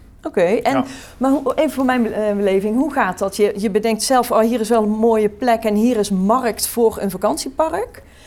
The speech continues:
Speaker 1: En dan zoek je eigenlijk pas de e-, de exploitant erbij?
Speaker 2: Ja.
Speaker 1: Ah, oké.
Speaker 2: Ja.
Speaker 1: En het is niet zo dat een exploitant op zoek gaat naar iemand die het kan bouwen?
Speaker 2: Ehm,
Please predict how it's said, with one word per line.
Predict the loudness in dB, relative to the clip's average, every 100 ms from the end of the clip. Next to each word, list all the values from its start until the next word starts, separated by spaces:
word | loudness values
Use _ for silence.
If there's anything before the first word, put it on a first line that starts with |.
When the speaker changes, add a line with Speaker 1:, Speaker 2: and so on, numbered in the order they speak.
| -16
Speaker 1:
En | -2 0
dan | 2 2 2 -2
zoek | -4 -2
je | 2
eigenlijk | 2 0 -4 0
pas | 0 0
de | -2
e-, | -2 -4
de | 0 2 2 -2
exploitant | -4 -4 -4 -4 -6 -8
erbij? | -8 -10 -10 -8
Speaker 2:
Ja. | -8 -10 -20 _ -6
Speaker 1:
Ah, | -6 -4
oké. | -6 -4
Speaker 2:
Ja. | -6
Speaker 1:
En | -6
het | -4
is | 0
niet | 0 2
zo | 0
dat | 0
een | 0
exploitant | -2 -2 -2 2 2 0 -2
op | -4
zoek | -2 -4
gaat | -4 -2
naar | -2 -4 -12 -20 -20 -20 -20 -20 -20 -20 -4
iemand | 0 2
die | 0
het | -2
kan | 0 0
bouwen? | 0 -2 -8 -14 -20 -20 -20 -20 -20 -16
Speaker 2:
Ehm, | -8 -6 -6 -6